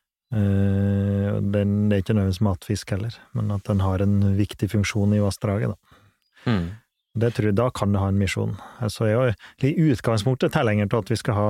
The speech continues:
Speaker 1: fiskebestander som til rette beskatning, og at vi kan beskatte dem, og, altså, ete dem, da, i all hovedsak. <laughs>
Speaker 2: Ja.
Speaker 1: Men jeg ser jo at det er grunner for å sette fisk ut igjen, da.
Speaker 2: Mm.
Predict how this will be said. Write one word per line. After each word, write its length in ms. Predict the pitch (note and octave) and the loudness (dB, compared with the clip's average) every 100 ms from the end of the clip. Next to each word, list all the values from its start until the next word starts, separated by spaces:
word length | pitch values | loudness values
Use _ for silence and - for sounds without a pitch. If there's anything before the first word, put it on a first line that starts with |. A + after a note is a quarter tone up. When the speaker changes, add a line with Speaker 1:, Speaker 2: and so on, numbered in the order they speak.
| G#2 | 0
Speaker 1:
fiskebestander 640 | - A2 - G#2 F#2 G2+ | 0 -2 -2 -4 0 0
som 200 | F#2 G#2+ G#2 G#2 G#2+ | 2 2 2 2 2
til 120 | A#2 | 0
rette 180 | G#2 - | -2 -2
beskatning, 480 | G2 - F#2+ - A2+ | -4 -2 -4 -2 -2
og 180 | A2 G2+ | 0 -2
at 80 | - | -2
vi 40 | G#2+ | -2
kan 140 | G2+ | 0
beskatte 300 | G2 G#2 F2+ A#2+ | 0 -2 -2 -2
dem, 80 | A#2+ | -2
og, 240 | G#2+ F#2+ F#2 - _ | -2 -4 -4 -10 _
altså, 220 | A2+ F#2+ F#2 - - | -6 -4 -8 -10 -4
ete 260 | A#2 F2 G#2+ | -2 0 0
dem, 180 | C3+ C#3 | 2 2
da, 80 | G#2 | 2
i 80 | |
all 100 | G2 | 2
hovedsak. 460 | G2+ G2+ - C3 - - - | 2 0 0 -2 -4 -6 -6
<laughs> 20 | G2+ _ - | -6 _ -4
Speaker 2:
Ja. 140 | F2+ - - - - | -4 -4 -12 -6 0
Speaker 1:
Men 160 | A#2 | 2
jeg 180 | A#2 A2+ | 4 2
ser 200 | - G#2 | 2 0
jo 60 | G#2+ | 2
at 20 | |
det 120 | C#3 A2 | 2 2
er 80 | |
grunner 400 | A#2 G#2+ F2+ A#2+ | 2 2 2 0
for 400 | A2 - G2+ G2 | -2 -4 -2 0
å 60 | G2+ - _ | -2 -4 _
sette 440 | - G2+ - G2 G2 | -8 -6 -4 -6 -4
fisk 300 | G#2 - G#2 | -6 -4 -4
ut 80 | B2+ | -4
igjen, 160 | C3 | -6
da. 80 | - - - | -10 -18 -12
Speaker 2:
Mm. 160 | A2 | -10